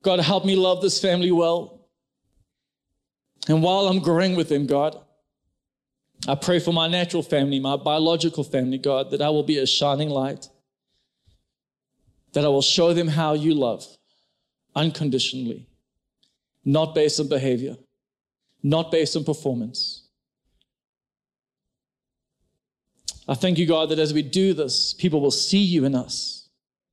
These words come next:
and we want them to, Lord. Show us how to love well in twenty twenty-three, I pray.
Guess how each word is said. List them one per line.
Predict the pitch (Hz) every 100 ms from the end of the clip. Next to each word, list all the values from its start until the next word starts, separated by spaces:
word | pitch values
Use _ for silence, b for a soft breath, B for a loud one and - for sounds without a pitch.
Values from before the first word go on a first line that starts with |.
| _ _ _ -
and |
we | 139
want | 143 185 180
them | 147
to, | - 120
Lord. | 107 120 _ _ _ _ _ _ _ _ _ _ _ _ _ _ _ _
Show | - 175
us | 165
how | 165
to | 147
love | 139 156 151
well | 151 156 151
in | 143
twenty | - 147 147
twenty-three, | - 143 135 - 131
I |
pray. | 120 - 120 110 117